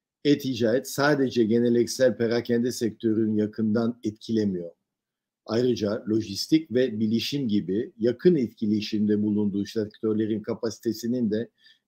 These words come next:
gelişmesine de katkı sağlıyor. Girişimciliği de besliyor.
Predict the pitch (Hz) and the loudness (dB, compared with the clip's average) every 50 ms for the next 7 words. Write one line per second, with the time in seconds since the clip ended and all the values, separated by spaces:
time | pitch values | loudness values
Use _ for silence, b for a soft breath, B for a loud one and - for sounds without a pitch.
0 | _ 110 123 123 127 120 113 - - 113 110 104 - - 107 104 101 147 160 160 | _ 0 0 2 2 0 -2 -2 -2 -2 -2 -2 -2 -2 0 0 2 2 0 0
1 | - - 127 127 - - 123 - - 101 90 82 87 87 90 50 - _ _ _ | 0 -2 -2 -2 -2 -8 -10 -8 -8 -8 -8 -8 -10 -12 -14 -20 -20 _ _ _
2 | _ _ _ _ _ _ _ _ _ _ _ _ 117 131 131 120 - 120 117 120 | _ _ _ _ _ _ _ _ _ _ _ _ -4 -2 -2 -2 -2 -2 -2 -2
3 | 104 107 104 87 85 90 90 127 147 127 120 110 101 - - - 107 104 92 82 | -2 -2 -4 -4 -4 -4 -2 -2 2 2 2 0 0 -2 -4 0 0 0 0 -2